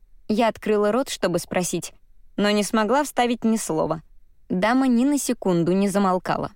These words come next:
"Ваше свидетельство иномерянина, ваше направление в высшую школу магии Мелхора",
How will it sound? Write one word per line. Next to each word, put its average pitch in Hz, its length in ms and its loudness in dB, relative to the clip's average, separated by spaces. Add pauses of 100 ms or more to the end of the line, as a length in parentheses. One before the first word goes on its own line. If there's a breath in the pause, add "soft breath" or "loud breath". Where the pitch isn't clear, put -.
(1000)
"Ваше 269 320 2
свидетельство 226 720 0
иномерянина, 196 800 2 (400)
ваше 262 380 0
направление 226 720 2
в 196 80 -6
высшую 208 420 0
школу 185 360 0
магии 175 420 0
Мелхора", 165 720 0